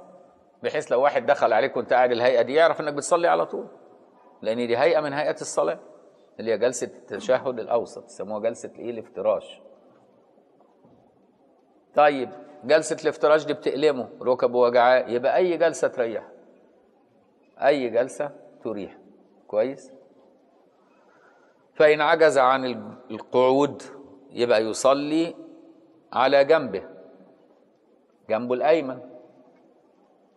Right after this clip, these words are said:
كويس؟ عجز عن الجنب الأيمن، على الجنب الأيسر متوجها للقبلة،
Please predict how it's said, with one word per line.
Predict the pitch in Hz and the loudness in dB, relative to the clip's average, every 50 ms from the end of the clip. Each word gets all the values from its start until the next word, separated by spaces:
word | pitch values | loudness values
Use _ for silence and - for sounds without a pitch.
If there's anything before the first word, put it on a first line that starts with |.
| _ _ _ _ _ - | _ _ _ _ _ -8
كويس؟ | - - 104 113 131 139 147 - - - - - - - - - _ _ _ _ _ _ _ _ _ - - | -2 0 2 2 0 -2 -8 -12 -16 -18 -20 -20 -20 -20 -20 -20 _ _ _ _ _ _ _ _ _ -4 0
عجز | 120 139 156 160 160 156 151 143 | 2 4 4 6 4 4 4 4
عن | 151 143 131 135 143 147 | 4 4 4 4 2 0
الجنب | 151 147 139 127 113 110 123 135 139 139 135 | -2 -6 -10 -10 -4 0 2 2 2 2 0
الأيمن، | 139 139 131 139 139 139 135 139 135 120 - - | 0 4 4 4 4 4 0 -4 -4 -6 -8 -12
على | 85 82 | -12 -10
الجنب | 78 82 92 107 123 127 | -6 -6 -6 -4 -2 -4
الأيسر | 131 123 135 156 165 156 - - 127 - - - - - - - _ _ _ _ _ _ _ | 0 2 4 4 4 2 0 -6 -12 -14 -14 -16 -20 -20 -20 -20 _ _ _ _ _ _ _
متوجها | - 95 92 - 104 101 104 107 120 123 127 127 | -16 -10 -2 0 2 2 2 2 0 2 2 0
للقبلة، | 127 123 117 123 - 147 139 120 104 - | -2 -4 -6 -4 -2 -2 -2 -2 -4 -12